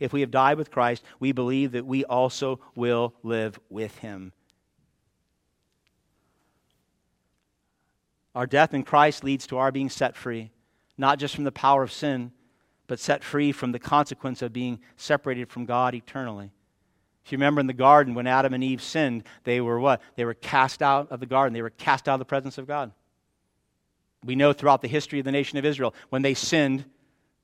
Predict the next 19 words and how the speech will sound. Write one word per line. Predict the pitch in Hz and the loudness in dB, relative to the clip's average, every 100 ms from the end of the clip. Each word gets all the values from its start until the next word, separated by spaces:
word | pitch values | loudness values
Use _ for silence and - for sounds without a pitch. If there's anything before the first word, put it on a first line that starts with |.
| _ - | _ -8
God | 110 127 131 123 | 2 6 6 2
brought | 107 135 131 135 113 | 2 4 4 2 -4
discipline | 135 - - 143 | -6 -6 -4 -4
upon | 135 - 147 135 | -2 2 2 2
them | 110 110 117 208 - _ _ | -4 -10 -16 -20 -20 _ _
to | 123 | -12
the | 120 | -6
point | - 135 | 0 0
where | 127 | 0
they | 123 | 0
were | 123 | 2
actually | 127 - 123 | 2 0 -6
cast | - 131 131 - | 0 2 2 2
out | 131 | 0
of | 127 | 0
the | 131 | 0
land | 135 135 131 | -2 -2 -4
as | 123 - | -8 -6
well. | 139 123 | -6 -6